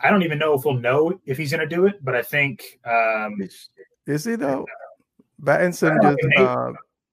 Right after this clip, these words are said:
Speaker 1: Red, Red Notice. The thing's been, he's been doing that. That's a Netflix film.
Speaker 2: Yeah.
Speaker 1: Yeah, they've
Speaker 2: When is
Speaker 1: been,
Speaker 2: it?
Speaker 1: they've been technically, I don't know when they filmed that 'cause it should have stopped.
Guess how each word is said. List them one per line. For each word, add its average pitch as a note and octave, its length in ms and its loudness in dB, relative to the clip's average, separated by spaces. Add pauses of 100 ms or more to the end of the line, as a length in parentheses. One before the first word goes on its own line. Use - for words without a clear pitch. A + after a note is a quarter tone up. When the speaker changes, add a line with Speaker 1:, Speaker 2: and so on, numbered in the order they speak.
(720)
Speaker 1:
Red, C#3 260 2 (140)
Red C#3+ 240 2
Notice. B2+ 320 2
The C3 80 -12
thing's D3+ 220 -2
been, A#2 320 -4
he's D3 160 -8
been C#3 220 2
doing C3+ 280 2
that. D3 180 2
That's C3+ 160 -2
a B2+ 40 -4
Netflix B2 420 0
film. F#2 280 -8 (580)
Speaker 2:
Yeah. C#3 480 -6 (920)
Speaker 1:
Yeah, A2+ 280 2
they've B2+ 120 4
Speaker 2:
When G#3 100 2
is - 80 2
Speaker 1:
been, C#3+ 100 0
Speaker 2:
it? - 80 -6
Speaker 1:
they've - 200 2
been D3 280 0 (140)
technically, B2+ 540 4
I C3+ 60 6
don't D3 140 2
know A#2+ 180 2
when B2 200 -2
they E3+ 220 -2 (240)
filmed C3 320 -4
that G#2 240 -2 (120)
'cause G2 160 -8
it A2+ 200 0
should C#3 180 2
have B2+ 80 0
stopped. - 560 0